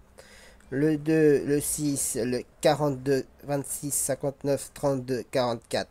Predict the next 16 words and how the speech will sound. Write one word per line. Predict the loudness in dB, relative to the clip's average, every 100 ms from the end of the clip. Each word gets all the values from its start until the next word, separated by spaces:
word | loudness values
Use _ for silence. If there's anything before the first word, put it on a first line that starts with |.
| -4
non. | 4 6 8 6 2 -18 -20 _ _ -20 -20 _ -20 -20 -20 -20 -20 -20 -20 -20
Cinquante-quatre | -4 -4 0 -2 0 0 0
vingt-trois | -2 -4 -2 -2
treize | -2 -4 0 2 2 -2 -6
sept | -4 0 0 -2 -14 -18 -20 -20 _
vingt-deux | -6 -2 2 2 0 -8 -14 -6
vingt | -4 2
et |
un. | 4 4 2 -4 _ _
Et | -2 0
le | 2 0
huit. | -2 -6 -4 -4 -6 -20 _ _
Pas | 6 6
de | 4 0 2 2 -2 -16 -20 -20 -20 -20 -20 _
symbole | -10 -8 -4 0 2 2 4 4 4 4 2 2 _ _ 8
or. | 10 10 6 0 -4